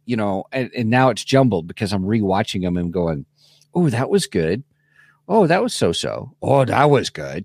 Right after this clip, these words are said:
You know, so I, I, I, I would have put two as my last, you know, of them, uh, even though I enjoyed it. But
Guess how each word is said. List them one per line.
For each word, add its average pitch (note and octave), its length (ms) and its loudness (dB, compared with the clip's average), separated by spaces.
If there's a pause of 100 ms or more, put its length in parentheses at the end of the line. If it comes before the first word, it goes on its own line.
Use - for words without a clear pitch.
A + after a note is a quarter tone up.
(160)
You C#3 120 2
know, G#2 140 0
so A#2 240 -2 (380)
I, D3 140 4 (100)
I, - 440 -10 (480)
I, C3+ 220 0
I C#3+ 140 0
would D3 500 -2
have C#3 260 0
put - 240 -4
two A#2 260 -2
as G#2+ 220 -4
my F#2+ 160 0
last, G2+ 680 -2 (520)
you G#2+ 140 0
know, F#2 180 0
of C#3 260 4
them, F#2 160 -2
uh, G2+ 100 0
even G#2+ 220 -2
though G2 140 0
I F2+ 80 -2
enjoyed F#2+ 400 0
it. - 180 -4
But G2 140 -2